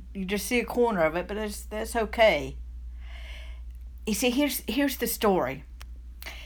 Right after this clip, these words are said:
I grew up with a dad who was an artist. Now, uh, being a kid, I thought everybody's life was like this. I thought everybody got to watch their dad painting pictures on the weekends.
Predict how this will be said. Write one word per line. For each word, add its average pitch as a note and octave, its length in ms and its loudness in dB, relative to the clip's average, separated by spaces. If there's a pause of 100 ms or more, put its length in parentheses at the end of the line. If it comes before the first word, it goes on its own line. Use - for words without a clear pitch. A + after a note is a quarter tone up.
(680)
I G#3 180 2
grew B3 320 6
up D#3+ 380 6 (500)
with G3 380 4
a F#3 80 0
dad F#3+ 540 6
who F3+ 180 0
was E3+ 140 2
an F3 100 -4
artist. C#3 640 2 (1040)
Now, G#3+ 580 10
uh, F3 380 0
being C4 280 4
a A3+ 80 2
kid, A#3 800 6 (600)
I A#3+ 200 2
thought G#3+ 580 8 (160)
everybody's F#3+ 720 6
life D3+ 360 2
was F3+ 160 -2
like D3+ 260 4
this. B2+ 300 -4
I A3+ 100 0
thought A#3 300 6
everybody G3+ 500 6
got F3+ 240 2
to G#3 60 -2
watch F3+ 320 2
their A3 100 0
dad F3+ 380 4
painting G3 300 -2
pictures F3 540 0
on E3+ 140 2
the E3 80 -2
weekends. E3 800 0